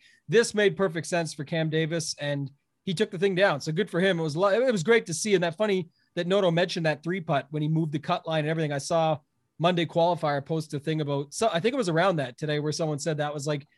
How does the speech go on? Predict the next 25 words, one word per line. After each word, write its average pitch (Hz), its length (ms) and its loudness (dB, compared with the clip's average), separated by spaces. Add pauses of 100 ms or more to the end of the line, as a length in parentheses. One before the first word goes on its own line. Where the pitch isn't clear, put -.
(120)
there 165 80 0
was 165 140 -4
fans 170 380 0
cheering 175 480 2
for 170 100 0
him 170 100 0
to 160 80 0
miss 165 220 -2
the 160 100 -4
cut 180 360 0
because 170 460 0 (220)
they 185 120 6
needed 185 340 2
that 185 280 4
in 170 60 -2
order 175 200 0
for 180 100 -6
the 156 80 -2
cut 202 260 0
line 190 240 4
to 185 60 0
move, 185 320 4
and 160 140 0
just 180 180 -4
a 156 180 0